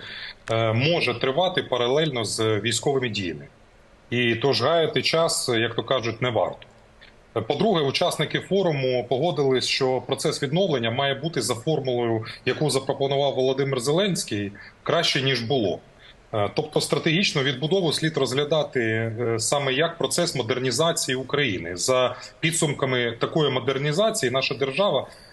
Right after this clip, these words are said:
економічно, інфраструктурно, з точки зору правових норм та соціальних стандартів повинна стати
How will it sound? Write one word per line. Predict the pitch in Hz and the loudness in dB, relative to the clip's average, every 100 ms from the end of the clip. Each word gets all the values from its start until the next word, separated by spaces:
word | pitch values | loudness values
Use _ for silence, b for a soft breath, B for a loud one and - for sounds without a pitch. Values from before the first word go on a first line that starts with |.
| B | B
економічно, | 156 190 180 147 139 - 127 120 B B | -2 0 2 2 0 -2 -4 -6 B B
інфраструктурно, | 143 151 190 185 196 185 156 143 120 110 | -4 0 0 0 -2 0 2 2 2 0
з | 104 | 0
точки | - 160 - | 0 0 0
зору | 143 196 170 | 2 2 2
правових | 147 143 160 165 | 2 2 2 0
норм | 165 196 175 - | 2 2 2 0
та | 135 131 | 0 0
соціальних | - 147 - 156 143 135 | 0 -2 2 2 2 -2
стандартів | - 151 156 156 135 110 | -2 0 2 0 -2 -2
повинна | 131 170 147 | -2 2 0
стати | - 175 190 131 117 | 2 0 2 0 0